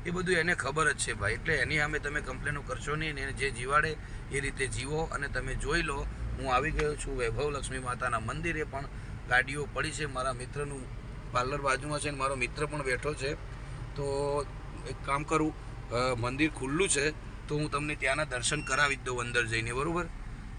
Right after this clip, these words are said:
તો બન્યા રહો તમે વીડિયોમાં. હું ગાડી થોડી રિવર્સ કરું છું અને મારા વિશાલભાઈ કરીને મિત્ર છે, એ પાર્લર ચલાવે છે, સરસ મજાનું પાર્લર ચાલે છે એમનું. એટલે હું તમને, ચલો આજે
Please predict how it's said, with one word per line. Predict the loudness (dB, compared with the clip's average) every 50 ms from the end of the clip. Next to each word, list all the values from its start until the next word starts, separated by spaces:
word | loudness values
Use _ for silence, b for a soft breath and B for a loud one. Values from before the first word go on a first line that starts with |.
| -8 -8 -8 -8 -8 -8
તો | -6 -6 -4 -2
બન્યા | 0 2 4 6 6
રહો | 6 6 4 2
તમે | 2 2 0
વીડિયોમાં. | 2 0 0 0 0 0 2 0
હું | 0 4
ગાડી | 4 4 4 4 0
થોડી | -4 -4 -2 -2
રિવર્સ | -2 -2 -2 -2 -2 -2 -2 -2
કરું | -2 -2 -2 -4
છું | -4 -4 -4 -4 -4 -6 -6 -8 -10 -10 -10 -10 -10 -10 -10 -8 -8 -8 -8 -8 -8 -8 -6
અને | -4 -4 -2 -2 -2 -2 -2 -2 -4 -4
મારા | -2 -2 -2 -2
વિશાલભાઈ | -2 0 0 2 4 2 2 2 0 -4
કરીને | -6 -6 -6 -6 -6 -6 -6
મિત્ર | -6 -6 -6 -4 -4 -4 -2
છે, | -4 -4 -4 -6 -8 -8 -8 -10 -10 -10 -8 -6 -4
એ | -4 -4 -4 -2
પાર્લર | -2 -2 0 -2 -2 -4
ચલાવે | -2 -2 0 2 2 4 2 2
છે, | 0 0 -2 -4 -4 -6 -8 -10 -6 -4 -4 -4 -4 -6 -10 -8 -8 -8 -8 -6 -6
સરસ | -6 -6 -6 -4 -4
મજાનું | -4 -2 0 0 0 0 0
પાર્લર | 0 0 0 0 -2 -4
ચાલે | -4 -4 -4 -2 -2 -2
છે | 0 0 -2
એમનું. | -2 -2 -4 -4 -4
એટલે | -4 -4 -2
હું | -2 -2 -2 -2
તમને, | -2 -2 -2 -2 -2 -4 -6 -8 -8 -8 -8 -8 -8 -8 -8 -8 -8 -8 -8 -8 -8 -8 -8 -8 -6 -6 -2 0
ચલો | 2 4 6
આજે | 6 6 6 6 6 6 6 6